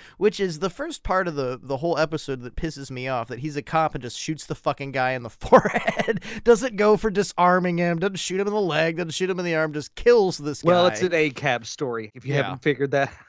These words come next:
Speaker 2: <laughs>
Speaker 1: He kills this guy, and he discovers the woman is disfigured. She's g-, grossly ugly, but apparently has this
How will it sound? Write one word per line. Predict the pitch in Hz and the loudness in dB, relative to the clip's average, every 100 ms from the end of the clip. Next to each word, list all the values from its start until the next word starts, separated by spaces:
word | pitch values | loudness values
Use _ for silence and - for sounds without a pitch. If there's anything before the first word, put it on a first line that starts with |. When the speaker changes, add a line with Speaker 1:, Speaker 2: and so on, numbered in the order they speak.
| - | -2
Speaker 2:
<laughs> | - - - - 285 - - - | -2 0 -2 0 -6 -4 -14 -8
Speaker 1:
He | 175 | -8
kills | - 262 285 220 | -2 0 0 -4
this | 165 143 | -6 -6
guy, | - 139 131 | -4 -4 -2
and | 135 | -4
he | 147 156 | -4 -6
discovers | 135 - 170 156 160 123 | -10 -4 -4 -2 -4 -4
the | 139 | -6
woman | 135 165 151 135 131 120 127 | -4 -4 -4 -6 -8 -14 -16
is | 135 123 127 | -14 -14 -14
disfigured. | 113 139 - 190 214 117 101 104 | -12 -10 -8 -6 -6 -10 -12 -12
She's | 131 127 117 | -12 -10 -12
g-, | - 113 113 113 | -14 -20 -20 -10
grossly | 127 165 220 - 175 165 143 - | -2 0 0 -2 -4 -4 -4 -2
ugly, | 165 135 123 | -2 -2 -6
but | 120 117 | -6 -4
apparently | - 147 165 143 143 | -2 0 0 -2 -6
has | 127 135 127 120 | -6 -6 -8 -8
this | 131 - | -8 -10